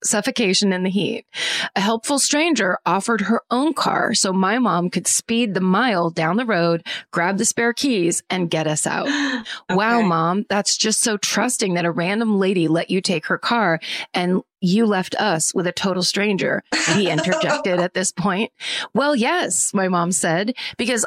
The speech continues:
Speaker 1: I took her little kid in the car with me as collateral."
Speaker 2: Oh
Speaker 1: <laughs> So
Speaker 2: my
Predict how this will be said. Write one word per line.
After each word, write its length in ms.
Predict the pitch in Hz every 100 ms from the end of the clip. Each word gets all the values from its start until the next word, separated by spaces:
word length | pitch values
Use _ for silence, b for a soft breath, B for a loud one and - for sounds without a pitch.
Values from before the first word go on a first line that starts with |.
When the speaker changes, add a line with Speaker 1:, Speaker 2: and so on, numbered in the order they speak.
| -
Speaker 1:
I 160 | 214 277
took 260 | 254 240
her 180 | - 349
little 260 | 294 214 190
kid 240 | - 214
in 120 | 214
the 60 | 208
car 260 | - 226 233
with 240 | 262 -
me 140 | 190 190
as 160 | 220
collateral." 600 | - 254 247 294 208 - 330
Speaker 2:
Oh 640 | 349 339 330 349 359 -
Speaker 1:
<laughs> 60 | 302
So 160 | 330 311
Speaker 2:
my 760 | 269 233 233 233 226 226 220